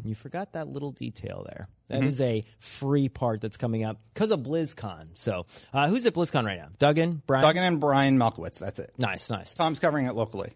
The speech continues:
Speaker 1: So that's cool. Uh, it's funny, as we were talking about that amongst ourselves, we were wondering, it's like, oh, it's only for, I think, a couple weeks. Wouldn't it be cool if it was permanently free for all platforms, which is what I was kinda hoping for.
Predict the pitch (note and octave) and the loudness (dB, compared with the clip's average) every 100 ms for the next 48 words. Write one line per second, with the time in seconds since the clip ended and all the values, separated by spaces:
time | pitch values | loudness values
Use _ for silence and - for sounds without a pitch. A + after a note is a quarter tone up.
0 | - C4 D4 D#3 B2+ B2 - D3 D3 E3+ | 0 2 4 6 6 6 4 4 4 2
1 | G3 F3+ D#3 E3 E3 E3+ D3+ C#3 B2 C#3+ | 2 2 4 4 6 6 8 6 4 4
2 | D3+ D3 B2+ B2 A#2 A#2 B2 B2+ A2 A#2+ | 4 4 2 4 4 2 0 0 2 2
3 | A2 C#3+ G3 F3 D#3+ C#3+ C3 C#3+ A#2+ - | 4 4 4 4 4 0 0 0 0 -8
4 | _ - C#3+ B2+ A#2 A2+ B2 - D#3 E3 | _ -2 2 2 2 0 -2 0 0 0
5 | - D3+ C3+ C3+ B2 - - C#3 D3+ A#2 | 2 0 2 0 -2 -2 -2 0 0 2
6 | A2+ C3 B2 - - A#2 C#3 E3 F#3 F#3 | 2 0 -2 -4 -6 -4 -2 -2 -2 -8
7 | - - A#2+ A#2 A#2 A#2+ A#2 A2 - - | -10 -6 -2 0 -2 -4 -6 -8 -10 -18
8 | - B2+ A#2+ A#2 A#2+ A2 - - B2 B2 | -8 -6 -4 -6 -8 -10 -12 -8 0 2
9 | F#2+ F#2 E2 - C3 B2+ - C3 C#3 - | 2 -2 -8 -8 -6 -6 -2 2 2 0
10 | G#2 F2+ - F#2+ E2+ E2 B2 C3+ B2+ D3 | -4 -4 -6 -10 -10 -10 -8 -6 0 0
11 | C3 C3+ C3+ B2+ - G#2 F2 F#2+ F2 - | 2 0 0 -2 -4 -6 -6 -12 -14 -20
12 | - - | -20 -20